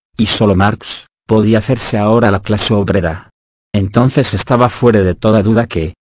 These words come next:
ante todo, había que ayudar a Marx a llevar adelante sus estudios. Por eso Engels decidió procurarse una fuente de ingresos que le permitiera contribuir a ese objetivo.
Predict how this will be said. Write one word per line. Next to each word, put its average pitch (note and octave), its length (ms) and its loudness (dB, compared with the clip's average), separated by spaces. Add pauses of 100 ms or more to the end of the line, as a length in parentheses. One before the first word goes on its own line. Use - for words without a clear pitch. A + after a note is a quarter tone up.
(100)
ante A2 340 0
todo, E2 400 -6 (180)
había G#2 360 2
que - 120 -4
ayudar G2 300 2
a G2+ 40 2
Marx B2+ 380 0
a C3 80 2
llevar G#2+ 260 4
adelante F#2+ 400 2
sus - 280 -6
estudios. C#2+ 880 -10 (420)
Por G2+ 180 2
eso C3 160 0
Engels D#2+ 720 -6 (240)
decidió G2+ 640 2
procurarse A2+ 600 0
una G#2+ 220 4
fuente A2+ 360 -2
de F#2 60 -2
ingresos F2+ 480 -4
que A#2+ 100 -2
le G#2 100 2
permitiera F2 560 0
contribuir F#2 560 0
a G#2 80 2
ese G#2 220 -2
objetivo. E2+ 720 -6